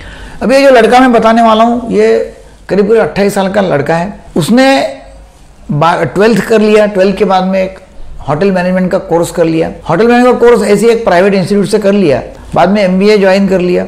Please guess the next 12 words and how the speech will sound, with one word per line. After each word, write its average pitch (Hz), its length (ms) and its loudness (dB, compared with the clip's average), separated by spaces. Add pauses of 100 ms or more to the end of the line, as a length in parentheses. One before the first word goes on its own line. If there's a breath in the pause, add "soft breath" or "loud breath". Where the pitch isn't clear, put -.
एमबीए 214 300 2
ज्वाइन 220 240 0
करने 220 220 0
के 220 80 2
बाद 190 180 0
में 202 180 0
भी 190 200 2
कुछ - 300 -6 (340)
पूरा 180 200 2
कर 175 200 2
नहीं 175 220 -2
पाया, 160 260 -2